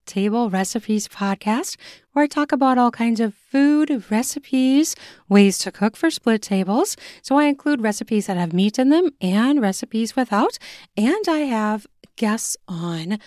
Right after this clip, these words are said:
have multiple interviews on this podcast, and I have several more lined up. I'm really excited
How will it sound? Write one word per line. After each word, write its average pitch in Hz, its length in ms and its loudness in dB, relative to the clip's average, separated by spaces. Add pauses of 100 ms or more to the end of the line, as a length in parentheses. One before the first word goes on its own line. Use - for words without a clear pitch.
(220)
have 247 160 -4
multiple 285 880 0 (460)
interviews 240 760 0 (100)
on 196 340 -2
this 208 240 -4
podcast, 185 600 -4 (340)
and 190 160 0
I 185 100 0
have 185 240 -4
several 180 480 -4
more 208 340 2
lined 202 420 0
up. 147 260 -10
I'm 170 200 -6
really 196 440 2
excited 214 580 -2